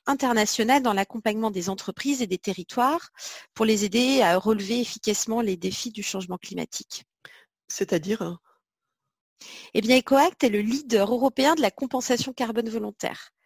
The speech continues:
Speaker 1: Il propose une démarche de neutralité carbone sur mesure à travers la sélection des projets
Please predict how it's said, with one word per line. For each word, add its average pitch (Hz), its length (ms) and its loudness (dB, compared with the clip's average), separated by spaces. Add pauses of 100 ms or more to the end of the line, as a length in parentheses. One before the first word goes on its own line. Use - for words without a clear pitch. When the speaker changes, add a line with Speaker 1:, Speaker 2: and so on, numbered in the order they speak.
(320)
Speaker 1:
Il 214 120 -8
propose 269 500 2
une 214 180 -2
démarche 208 580 0
de 196 120 -6
neutralité 196 540 -6
carbone 208 500 -4
sur - 240 0
mesure 196 380 -2 (220)
à 208 100 0
travers 226 280 4
la 190 100 0
sélection 254 580 -2
des 214 100 -4
projets 208 560 -6